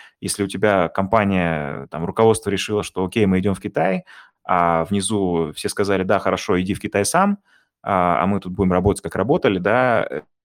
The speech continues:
ничего не будет получаться здесь. Это тоже нужно понимать. То есть компания должна,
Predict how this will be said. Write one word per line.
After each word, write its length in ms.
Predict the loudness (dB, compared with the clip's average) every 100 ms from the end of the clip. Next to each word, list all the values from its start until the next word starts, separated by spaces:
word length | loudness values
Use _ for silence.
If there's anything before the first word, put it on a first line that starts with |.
| _ -8 -4
ничего 260 | -2 0
не 60 | -2
будет 140 | -2
получаться 520 | -4 -2 -4 -6 -8
здесь. 240 | -14 -14 -12
Это 80 | -4
тоже 180 | -2 -2
нужно 180 | -2 -2
понимать. 360 | -2 0 -2
То 60 | -2
есть 100 | -4
компания 420 | -2 0 0 0
должна, 380 | 0 0 0 -2